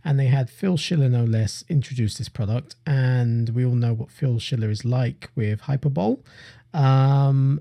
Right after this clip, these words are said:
and basically, Apple are going to reinvent music. Reinvent music with this product, the HomePod, uh, despite its hokey name, I'll say it again. And Phil Schiller began, um, this announcement by actually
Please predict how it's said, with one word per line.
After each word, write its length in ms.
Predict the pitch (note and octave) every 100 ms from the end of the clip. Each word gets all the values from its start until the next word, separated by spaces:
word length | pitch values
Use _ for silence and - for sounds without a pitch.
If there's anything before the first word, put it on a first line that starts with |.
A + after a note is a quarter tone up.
| -
and 480 | D3 C3+ C3 B2+ B2
basically, 600 | C3+ C#3+ - D#3 D3+ D3
Apple 340 | D3+ D3+ D#3
are 80 | C#3+
going 240 | B2+ D3 D3
to 160 | D3
reinvent 500 | C3 E3+ E3 D#3+ F#3
music. 580 | G3 G3 - - - - _ _ _ - - - - _ -
Reinvent 460 | C3+ E3+ G#3+ F#3 F#3+
music 300 | F3 D3 C#3+
with 80 | C3
this 100 | B2
product, 500 | - C3+ C3+ - -
the 200 | F3 C#3+
HomePod, 720 | G2 D3 C3+ A#2 B2+ E3 - -
uh, 280 | D3 B2+ B2
despite 460 | A2 - C3 A2 -
its 160 | - -
hokey 300 | A#2 A2 A#2+
name, 260 | A2 E3+
I'll 60 | D3
say 240 | - A#2
it 80 | G#2+
again. 460 | G#2+ C3 C3 F#3 - - - - -
And 280 | E3+ D#3 D3+
Phil 180 | A3+ A3+
Schiller 220 | C4 B3
began, 960 | E3 D3+ - A3 A#3 A3+ F#3+ D#3 E3 -
um, 840 | E3 C#3 C#3 C3+ C3 C3 B2+ B2 B2
this 220 | D3+ D#3+
announcement 760 | C#3+ C3 D3+ - C#3 C3+ D3 -
by 880 | D3+ C#3+ C3+ C3 C3 B2+ B2 B2 B2 - - _ _ _ -
actually 600 | G3+ C4+ - F#3+ C3+ C#3+